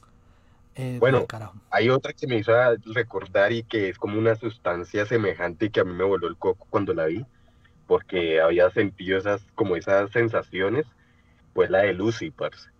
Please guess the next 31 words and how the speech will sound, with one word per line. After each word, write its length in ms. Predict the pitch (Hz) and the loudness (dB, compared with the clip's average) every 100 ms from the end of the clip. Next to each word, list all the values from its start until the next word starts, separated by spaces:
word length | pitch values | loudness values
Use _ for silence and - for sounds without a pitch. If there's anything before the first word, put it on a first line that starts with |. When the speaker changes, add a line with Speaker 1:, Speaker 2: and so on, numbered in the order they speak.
| _ _ _ _ - | _ _ _ _ -20
Speaker 2:
Un 480 | - 80 87 92 98 | -10 -6 -4 -2 2
Speaker 1:
Sí. 20 | |
Speaker 2:
estilo 420 | 156 147 123 107 107 | 4 2 0 4 4
de, 160 | 101 95 _ _ | 4 -2 _ _
sí, 320 | - - 110 95 | -20 -8 -6 -2
parce, 380 | 104 95 101 | 0 0 -2
que 280 | - 104 87 - - _ | -4 -2 -2 -4 -18 _
uno 140 | 104 104 | -4 2
le 80 | 107 | 2
abría 220 | 95 90 | 4 2
los 160 | 101 110 | 0 -4
sentidos 720 | 101 82 90 87 98 101 107 | -8 -8 -8 -2 0 0 0
y 120 | 92 | -4
que 220 | - 87 - _ _ | -2 -2 -2 _ _
no 200 | 101 104 | 0 2
era 140 | 110 | 4
una 260 | 117 117 117 | 4 4 4
droga 440 | 117 131 120 117 | 2 2 2 2
como 300 | 117 117 104 | -4 -4 -6
tal, 260 | 92 95 120 | -2 -2 -2
sino 280 | - 107 92 | -4 -4 -4
como 440 | - 92 90 85 - - _ _ _ _ | -4 -4 -4 -4 -8 -20 _ _ _ _
un 140 | 104 113 | -6 0
suplemento 880 | 143 131 139 92 90 104 110 - 135 | 0 2 2 2 2 0 0 -4 -2
para, 640 | 131 110 101 95 85 78 - - - - - - - - - - - - | 2 4 4 2 -2 -8 -14 -20 -20 -20 -20 -20 -20 -20 -20 -20 -20 -10
Speaker 1:
Lucy. 160 | 151 | -4
Speaker 2:
para 180 | 147 101 | 0 0
el 100 | 92 | 0
cerebro 380 | - 90 87 95 | -4 -2 0 0
de 120 | 107 | -4
uno. 260 | 92 92 85 | -6 -8 -10